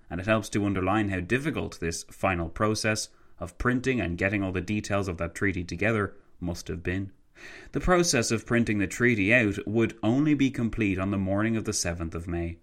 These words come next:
and as we've learned, no single delegate or big Allied statesman ever read the entire thing all the way through. The end result was thus the equivalent of creating a group essay with your peers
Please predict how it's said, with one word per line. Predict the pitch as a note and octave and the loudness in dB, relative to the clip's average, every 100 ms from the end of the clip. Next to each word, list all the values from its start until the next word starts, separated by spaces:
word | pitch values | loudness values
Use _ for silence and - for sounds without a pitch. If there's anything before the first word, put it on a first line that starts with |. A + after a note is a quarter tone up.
| - | -12
and | F#2+ | -4
as | F#2+ F#2 | -2 0
we've | G2 F2+ | 0 2
learned, | A2 A#2 A2 - - - | 2 2 0 -2 -12 -8
no | G2 | -4
single | F#2+ A#2 A2+ G#2+ | -2 0 0 2
delegate | G#2 A2 A#2 A#2+ | 2 4 4 2
or | G2+ E2+ | 0 -2
big | F2+ A2 - | 0 0 4
Allied | F#2+ G2 F#2 F2 | 2 2 0 -2
statesman | G#2+ G#2 - G2 - _ _ | -2 -2 0 -4 -4 _ _
ever | - G#2+ | -4 0
read | C3 A#2 C#3+ | 2 2 0
the | G2+ F2+ | 0 0
entire | E2+ - E2+ E2+ | -2 -2 -2 -4
thing | - F#2+ G#2 - | -4 -2 -2 -2
all | G2 F#2+ | -2 0
the | G2 | 0
way | G2 G#2 | 0 -2
through. | G2 G2 A2+ A#2 - - - - - _ _ - - _ - - | -2 -2 0 -2 -10 -20 -20 -20 -20 _ _ -20 -20 _ -20 -8
The | - G2+ | -2 0
end | G2 | 0
result | F#2+ A2 A#2 A2+ - | 0 2 0 0 -4
was | G2+ G2+ - - - | 0 0 -2 -10 -10
thus | - B2 | -4 0
the | D3+ | 4
equivalent | C3+ C#3+ C3+ C3+ B2+ | 4 2 2 2 0
of | A2+ | -2
creating | - A#2+ B2+ C3 | -2 2 2 2
a | A#2+ | 0
group | G2 A2+ C3+ - | 0 2 2 2
essay | A#2 A2 F#2+ F2 | -2 0 2 2
with | F2 F2+ - | 2 -2 -2
your | E2+ | -6
peers | E2 - A#2+ G#2+ | -2 0 2 0